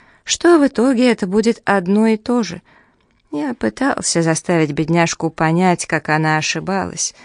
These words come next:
Интересно, удалось ли? «О, я полагаю, да», отрезала мисс Кловис.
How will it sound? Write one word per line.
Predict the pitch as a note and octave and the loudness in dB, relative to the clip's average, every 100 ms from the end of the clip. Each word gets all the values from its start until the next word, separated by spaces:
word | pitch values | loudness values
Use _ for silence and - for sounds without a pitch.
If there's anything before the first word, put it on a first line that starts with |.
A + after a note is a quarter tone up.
| - - - - _ | -20 -20 -20 -20 _
Интересно, | G#3 G3 - F#3 F3 D#3+ - D#3+ | 0 2 2 2 2 2 2 0
удалось | D3+ D3+ D3 C#3+ - - | 2 0 0 0 0 -2
ли? | - - _ _ _ _ _ _ _ - - _ | -8 -20 _ _ _ _ _ _ _ -20 -20 _
«О, | - G#3 E3 - | 0 0 0 -4
я | A#3 C4+ | -2 0
полагаю, | G#3 F#3+ E3+ E3 D#3 | 2 2 4 2 2
да», | C3+ B2 - | -2 -6 -6
отрезала | D3 D3 C#3+ C#3 C3+ | -8 -2 -2 0 -2
мисс | C3+ - | -2 -6
Кловис. | - - - - | -8 -10 -8 -8